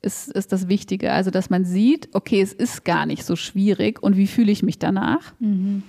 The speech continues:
Speaker 1: Und daher, mm, gebe ich auch so gerne Workshops, wo ich, äh, sozusagen Sachen zum Verkosten mitbringe, weil dann immer alle sagen, „Ach, und das, was ist da jetzt drin? Und warum schmeckt das denn so? Aber es schmeckt ja so süß und da ist jetzt gar kein Zucker drin.“ Ähm, und dann auch zu zeigen, okay, d-, und das geht jetzt so.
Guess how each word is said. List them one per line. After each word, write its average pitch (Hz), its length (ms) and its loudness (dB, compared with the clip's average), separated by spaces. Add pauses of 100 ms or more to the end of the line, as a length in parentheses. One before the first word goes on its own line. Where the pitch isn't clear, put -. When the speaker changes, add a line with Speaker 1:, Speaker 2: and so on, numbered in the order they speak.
(460)
Speaker 1:
Und 196 220 2
daher, 202 340 2
mm, 185 640 -4
gebe 208 200 0
ich 220 100 0
auch 202 80 0
so 202 100 -2
gerne 185 320 2
Workshops, 196 720 -2
wo 185 140 2
ich, - 360 -4
äh, 170 320 0
sozusagen 175 500 0
Sachen 190 200 0
zum 180 140 0
Verkosten - 560 -2
mitbringe, 175 480 -2
weil 165 80 2
dann 170 100 0
immer 175 160 -8
alle 165 100 -10
sagen, - 200 -6
„Ach, - 340 -6
und - 120 2
das, - 180 -4
was - 160 -6
ist - 160 -6
da 147 40 0
jetzt - 220 -6
drin? 208 320 4
Und - 140 2
warum 170 120 4
schmeckt - 300 0
das 220 140 0
denn 185 160 2
so? 165 80 4
Aber 175 100 2
es - 80 0
schmeckt - 220 -4
ja 156 80 0
so 165 100 4
süß 240 300 2
und 196 80 2
da 180 40 2
ist - 80 -2
jetzt 180 120 0
gar 165 100 -2
kein 165 160 -2
Zucker 285 260 0
drin.“ 233 360 4 (400)
Ähm, 208 480 6 (440)
und 220 200 2
dann 226 120 2
auch 226 120 0
zu - 160 -2
zeigen, 214 420 0
okay, 285 500 2
d-, 254 160 -2
und 214 160 2
das 240 240 -2
geht 214 180 2
jetzt 196 160 2
so. 208 320 2